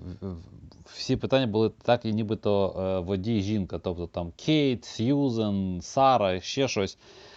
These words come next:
Я не знаю, е, чи це зв'язано з тим, що вони, е, це с-,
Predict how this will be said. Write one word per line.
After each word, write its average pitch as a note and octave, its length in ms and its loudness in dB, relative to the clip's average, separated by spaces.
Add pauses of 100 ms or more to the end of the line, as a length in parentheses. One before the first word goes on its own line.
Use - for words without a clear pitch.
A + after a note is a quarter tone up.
(220)
Я G#2 120 4
не A#2+ 80 2
знаю, B2 400 4 (720)
е, G2+ 560 4 (180)
чи A2+ 140 -4
це A2+ 160 0
зв'язано A2+ 480 4
з - 80 -6
тим, A2+ 200 0
що G#2+ 180 0
вони, G#2+ 260 2
е, F#2 500 0 (1080)
це G2 460 0 (460)
с-, - 160 -14